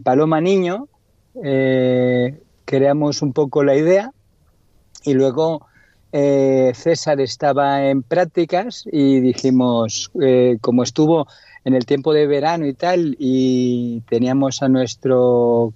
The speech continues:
queridísimo amigo y compañero Juanma, el que hace las noticias de deporte, estaba de vacaciones, a él le dieron, pues, un, es-, ese, ese encargo de hacer las noticias. Entonces, a Paloma y a mí nos gustó cómo lo hacía.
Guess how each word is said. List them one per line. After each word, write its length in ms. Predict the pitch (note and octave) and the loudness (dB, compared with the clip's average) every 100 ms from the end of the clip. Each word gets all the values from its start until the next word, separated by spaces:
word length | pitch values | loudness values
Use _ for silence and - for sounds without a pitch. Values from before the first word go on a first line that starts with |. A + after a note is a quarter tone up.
| _ | _
queridísimo 640 | A#2 A2+ B2 C3 C#3 C3 | -2 0 2 0 0 0
amigo 400 | B2+ C3+ B2+ B2+ | 2 2 2 2
y 60 | B2 | 0
compañero 760 | B2+ A#2+ A#2 B2 C3 C3 B2+ A#2 - - - - - _ _ _ | -2 -2 0 0 2 2 0 -4 -14 -20 -20 -20 -20 _ _ _
Juanma, 880 | - D3 D3+ C#3+ C3+ C3+ B2+ A#2+ A#2+ _ - | -6 -2 0 0 2 0 0 -4 -10 _ -6
el 160 | C3+ | -4
que 120 | B2 C3 | -2 -2
hace 180 | A#2+ | -2
las 160 | C#3 B2+ | 0 0
noticias 560 | B2 A2+ B2+ - B2 A#2+ | -2 -6 -6 -4 -4 -2
de 120 | B2+ | -2
deporte, 760 | B2+ A2 D3 C#3 - A#2+ A2 - | -2 -2 -2 -4 -4 -4 -4 -8
estaba 400 | A2 - C3 C#3 | -8 -2 0 2
de 100 | C#3 | 2
vacaciones, 760 | C3+ C#3+ B2+ D#3+ D#3+ D#3 - | 0 -4 -6 -4 -2 -4 -4
a 120 | A#2 | -2
él 120 | B2+ | 2
le 100 | C3+ | 2
dieron, 340 | C3+ C#3 C#3+ C3+ | 2 0 -2 -4
pues, 360 | C#3 B2 - | -4 -4 -4
un, 420 | C#3+ C3+ C3 A#2+ - | 0 2 2 0 -2
es-, 260 | C3+ A#2 - | -6 -6 -6
ese, 500 | C#3 B2+ D3+ C#3 A#2 - - - - - | -6 -2 0 0 -2 -6 -20 -20 -14 -8
ese 200 | - D3 | -2 -2
encargo 380 | C3+ C#3+ D3+ D3 | 0 0 0 0
de 480 | D3 C3+ A#2+ A2 G#2 | 0 0 -2 -4 -8
hacer 240 | G#2 C#3 | -6 -2
las 120 | C3 | -2
noticias. 460 | B2 A#2 D#3 D3 A2+ | -2 -2 -4 -2 -6
Entonces, 500 | G#2+ C3+ - D3 - | -2 -2 0 -4 -4
a 180 | B2+ A#2 | -8 -6
Paloma 440 | A2+ A#2+ C3 C#3 | -4 -2 0 0
y 80 | C3+ | 0
a 80 | C3+ | 0
mí 180 | C#3 E3 | 0 -2
nos 180 | E3 B2+ | -2 -2
gustó 480 | A#2 A2+ - C#3 | -2 -4 -2 -2
cómo 440 | B2+ C3+ C3 C3 C3 | 0 0 0 0 0
lo 80 | C3+ | 0
hacía. 360 | A#2+ D#3 F3+ | 0 0 0